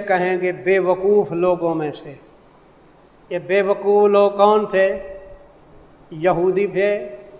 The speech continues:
منافق تھے، مشرکین تھے، کیونکہ نصارہ بہت دور رہتے تھے، ان کی بات نہیں ہے۔ یہود ہیں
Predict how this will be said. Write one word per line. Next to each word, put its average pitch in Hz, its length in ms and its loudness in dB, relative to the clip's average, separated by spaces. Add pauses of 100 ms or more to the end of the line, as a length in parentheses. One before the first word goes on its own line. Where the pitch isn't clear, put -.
(200)
منافق 180 720 -2
تھے، 190 220 -2
مشرکین 170 800 -8
تھے، 143 140 -14 (680)
کیونکہ 214 200 0
نصارہ 214 680 8
بہت 196 260 4
دور 196 200 4
رہتے 151 360 -2
تھے، 147 140 -10
ان 170 180 -6
کی 165 100 -10
بات 156 320 -2
نہیں 156 220 -8
ہے۔ 131 160 -12 (2000)
یہود 180 520 0
ہیں 196 340 2